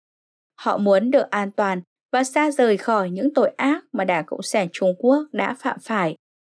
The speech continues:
Vị quan chức yên lặng lắng nghe, trong khi anh Jack tiếp tục khích lệ ông xa rời Đảng Cộng sản Trung Quốc để bảo vệ bản thân khỏi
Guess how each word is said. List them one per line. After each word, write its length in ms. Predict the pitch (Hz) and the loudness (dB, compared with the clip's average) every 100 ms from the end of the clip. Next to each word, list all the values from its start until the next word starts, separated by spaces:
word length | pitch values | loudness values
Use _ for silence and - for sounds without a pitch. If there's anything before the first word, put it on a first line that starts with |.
| _ _ _ _ _ _ | _ _ _ _ _ _
Vị 160 | 220 190 | 2 2
quan 180 | - 196 | 2 -2
chức 220 | - 330 | 0 -2
yên 240 | - 220 208 | 0 0 2
lặng 200 | 202 - | 0 0
lắng 320 | 190 190 254 | 0 2 4
nghe, 260 | 269 247 240 _ _ _ | 4 4 0 _ _ _
trong 200 | - 226 | -4 -2
khi 240 | 214 240 214 | -2 0 0
anh 220 | - 202 | 0 -2
Jack 280 | 196 254 320 - | 0 0 0 0
tiếp 120 | 330 311 | 0 2
tục 140 | 240 | 0
khích 220 | - 349 | -2 0
lệ 220 | 262 226 - | 2 2 2
ông 280 | 220 226 208 | 0 0 -4
xa 340 | - - 196 185 | -10 -4 -4 0
rời 260 | 190 180 | 4 4
Đảng 180 | 170 165 | 2 -2
Cộng 140 | - 185 | -4 -4
sản 240 | - 190 175 | -2 -4 -2
Trung 200 | 196 185 | -2 0
Quốc 260 | 254 302 359 _ _ _ | 2 2 2 _ _ _
để 120 | 226 | 0
bảo 220 | 214 196 180 | 2 2 2
vệ 220 | 220 196 | 2 2
bản 220 | 214 190 | 0 -2
thân 340 | 233 240 233 220 | 0 0 0 -6
khỏi 260 | - 220 175 | -6 -2 -2